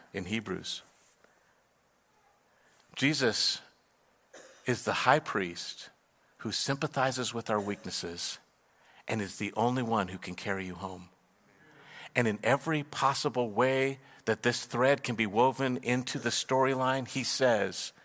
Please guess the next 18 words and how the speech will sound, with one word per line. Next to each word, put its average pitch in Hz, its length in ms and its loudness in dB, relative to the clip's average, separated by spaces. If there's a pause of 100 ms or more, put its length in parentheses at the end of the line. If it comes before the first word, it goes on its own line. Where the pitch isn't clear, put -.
(300)
the 107 100 6
author 127 320 6
of 110 80 0
Hebrews, 113 640 -2 (1500)
he 139 80 -6
says, 123 240 0
"He 143 240 0
is 107 200 0
every 143 420 0
single 135 480 -2
thing 127 400 -4
that - 240 -4
you 120 160 -2
need 113 360 -4
to 104 100 -6
see 107 340 -2
you 95 280 -6
home." 87 360 -14